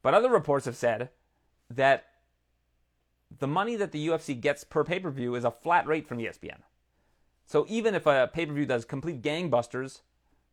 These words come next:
it's E S P N that's getting that money because they're the distributor of the pay-per-views. I'm sure that, I'm sure the, that the U F C gets money from, um, commercial sales of pay-per-views,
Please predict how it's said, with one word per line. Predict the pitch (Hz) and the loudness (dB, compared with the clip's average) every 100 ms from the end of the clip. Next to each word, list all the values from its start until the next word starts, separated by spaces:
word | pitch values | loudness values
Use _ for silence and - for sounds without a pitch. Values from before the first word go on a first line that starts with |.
| _ _ _ | _ _ _
it's | 131 - | -10 -2
E | 190 | 0
S | 175 | 0
P | - 190 | 0 -2
N | 196 | -2
that's | 117 | -2
getting | 113 120 | -2 -2
that | 117 107 | -2 -6
money | 120 135 | -6 -6
because | 131 | -4
they're | 117 160 | 0 0
the | 143 127 | 0 -4
distributor | 127 208 165 117 92 | -4 -4 -4 -6 -10
of | |
the | 95 | -12
pay-per-views. | 95 87 90 90 | -12 -14 -14 -10
I'm | 131 | -4
sure | 190 | -2
that, | 160 151 175 | -2 -2 -2
I'm | 143 | -2
sure | - 180 | 0 -4
the, | 143 - | -4 -6
that | 131 123 - | -6 -4 -4
the | |
U | 135 | -2
F | 135 | -2
C | 139 | -2
gets | 123 117 | -4 -4
money | 123 123 | -6 -6
from, | - 120 113 113 _ _ _ _ _ | -4 -4 -4 -8 _ _ _ _ _
um, | 107 107 101 101 101 - | -6 -4 -6 -10 -14 -14
commercial | - 139 147 151 151 151 _ _ _ _ _ _ _ _ _ _ _ _ _ | -8 -2 0 2 0 -2 _ _ _ _ _ _ _ _ _ _ _ _ _
sales | - - 147 151 | -6 0 2 2
of | 151 | 0
pay-per-views, | 160 147 143 156 151 147 | -2 -2 -4 -4 -4 -8